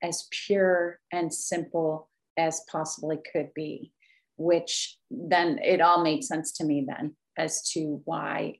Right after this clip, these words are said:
um, some of the other channels, um, don't, don't resonate with me, but they resonate with others. It's not that they're wrong or they're right.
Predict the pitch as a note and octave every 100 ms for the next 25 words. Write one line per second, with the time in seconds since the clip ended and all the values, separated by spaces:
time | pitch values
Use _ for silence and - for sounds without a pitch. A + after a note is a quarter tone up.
0 | D#3+ D#3 D3+ - - E3+ D#3+ D#3+ D#3+ D#3+
1 | - G3 F3 E3+ E3 - - - - -
2 | - _ E3+ E3 - - - - _ _
3 | _ _ _ _ _ - - F#3 E3 G3
4 | F3+ F3 - E3+ - _ D3+ - F3 -
5 | E3 D#3+ F#3+ G3+ G#3 A3 A#3 C4+ C#4 B3+
6 | - G#3 F#3 E3+ F3 E3+ D#3+ D3+ D3 -
7 | - - - - _ _ _ _ - F3+
8 | F3+ F#3+ F3 F3+ F3 E3+ E3 E3+ E3 D#3+
9 | D#3+ D#3+ F3+ E3+ -